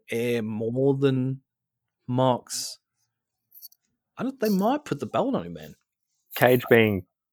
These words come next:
Speaker 2: better than Mox.
Speaker 1: Ah, yeah. Uh, yeah, he's better and bi-, bigger and, and wrestles better.
Speaker 2: Exactly. That's right.
Speaker 1: Okay.
Speaker 2: He's never done anything involving a hot dog cart.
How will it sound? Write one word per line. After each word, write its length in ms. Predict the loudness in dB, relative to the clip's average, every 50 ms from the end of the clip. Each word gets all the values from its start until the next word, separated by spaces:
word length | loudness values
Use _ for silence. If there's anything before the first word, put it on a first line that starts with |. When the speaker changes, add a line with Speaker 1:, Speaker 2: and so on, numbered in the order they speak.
| _ _ _ _ _ 6
Speaker 2:
better 320 | 8 8 8 8 6 6
than 240 | 4 2 -2 -2 -2
Mox. 680 | -2 0 0 -2 -2 -4 -8 -10 -10 -10 -12 -14 -16 -14 -14 -14 -14 -16 -18 -18 -20 -20 -20 _ _ 4
Speaker 1:
Ah, 200 | 6 6 6 2 2
yeah. 280 | 4 4 4 4 2 -2 _ _ -20 -20 -20 -20 _ _ _ _ _ _ 0
Uh, 60 | 0 0
yeah, 200 | 2 2 2 2
he's 340 | 2 0 -4 -4 -4 -6 -8 -14 _ _ _ _ 2
better 240 | 2 4 4 6 4
and 240 | 4 4 2 0 -4 -8 -8
bi-, 200 | -8 -8 -8 -10 -10
bigger 400 | -8 -8 -6 -4 -4 -6 -6 -6 -10 _ _ _ _ _ _ _ _ _ _ -14 -12
and, 240 | -10 -10 -10 -10 -10
and 260 | -10 -10 -10 -10 -8
wrestles 400 | -8 -8 -8 -8 -8 -10 -10 -12 -12
better. 360 | _ -14 -14 -12 -14 -16 -16 _ _ _ _ _ _ _ _ _ _ _ _ _ _
Speaker 2:
Exactly. 440 | -4 2 4 4 4 4 0 -4 -4 -6 _ -6
That's 160 | -6 0 2
right. 240 | 4 4 4 2 -2 -8 -18 -20 -14 -10 -8
Speaker 1:
Okay. 240 | -8 -8 -6 -6 -2
Speaker 2:
He's 160 | 0 2 8 8
never 160 | 10 10 12
done 200 | 12 12 12 10
anything 320 | 8 6 6 6 6 6
involving 400 | 8 10 10 10 10 10 8 4
a 60 | 2
hot 260 | 4 6 4 4 6 8
dog 260 | 8 8 8 6 2
cart. 500 | -2 0 2 4 6 6 4 4 0